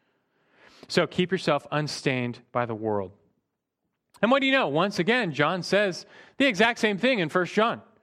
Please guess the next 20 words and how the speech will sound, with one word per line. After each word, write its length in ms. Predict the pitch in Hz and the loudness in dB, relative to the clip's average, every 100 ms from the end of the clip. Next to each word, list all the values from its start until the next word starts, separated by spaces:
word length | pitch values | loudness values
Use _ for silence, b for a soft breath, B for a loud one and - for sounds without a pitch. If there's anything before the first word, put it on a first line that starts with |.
| b b b b - | b b b b 0
Now, 160 | 151 | 0
chapter 280 | 147 165 139 | 2 0 -2
two, 280 | - 220 185 | -2 0 0
verses 340 | 123 120 123 | 0 -4 -8
fifteen 380 | - 147 - 147 | -4 -4 -4 -6
through 120 | 123 | -6
seventeen. 580 | 113 147 143 131 113 101 _ _ B B B B B B B B B _ | -4 -2 -2 -6 -8 -12 _ _ B B B B B B B B B _
He 60 | 156 | 0
says, 200 | 170 151 | 0 2
"Do 120 | 202 | 0
not 160 | 202 175 | 2 2
love 180 | 185 160 | 0 0
the 80 | |
world 320 | 147 170 196 175 | 2 2 2 0
or 100 | 156 | 0
the 100 | 147 | -2
things 500 | - 180 180 147 - | 0 -2 0 -4 -6
in 260 | 170 202 | -2 2
the 80 | 202 | 2
world. 340 | 131 117 98 | 2 0 -2